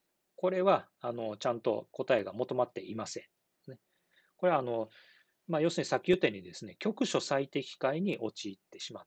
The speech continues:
てですね、もうこれ以上収束しないということになっています。で、あとですね、えー、候補散布ですね、最後に出てきたやつもきれいに、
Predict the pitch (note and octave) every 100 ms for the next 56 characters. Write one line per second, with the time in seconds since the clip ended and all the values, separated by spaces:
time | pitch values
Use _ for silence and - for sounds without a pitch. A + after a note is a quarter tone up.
0 | _ _ - C3+ B2 C#3+ D#3+ E3+ C3 F2+
1 | G#2+ F#2 - - - - - - E3+ C#3+
2 | - - - _ - - - _ _ _
3 | _ _ _ _ - G3 B3+ A#3+ - E3+
4 | D#3+ D#3 D3 D3+ F3+ C#3 C3+ - E3+ D3
5 | F#3 C#3+ - F#2+ - A#2 D#3+ G3 C#3+ B2+
6 | C3 - G#2 E3 C3+ - G#2+ A#2 D3+ A#2+